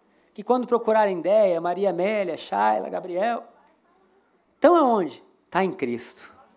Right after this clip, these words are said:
Eles foram achados em Cristo Jesus, foram achados nele. E que essa sabedoria que vem de Deus, que ela não seja, é,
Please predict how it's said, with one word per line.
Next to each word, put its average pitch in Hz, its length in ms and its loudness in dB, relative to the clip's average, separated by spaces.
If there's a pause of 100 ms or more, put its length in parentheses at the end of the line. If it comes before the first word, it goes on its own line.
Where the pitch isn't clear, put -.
(840)
Eles 196 220 0
foram 220 220 4
achados 196 640 0
em 190 80 -6
Cristo 185 400 -10
Jesus, 156 680 -12 (400)
foram 220 260 4
achados 202 640 -2
nele. 170 340 -10 (520)
E 202 60 -6
que 247 120 2
essa 285 240 4
sabedoria 233 720 0
que 226 140 -4
vem 202 200 -4
de 190 140 -8
Deus, 180 640 0 (420)
que - 80 -2
ela 294 200 6
não 339 160 2
seja, 285 720 0
é, 180 500 -4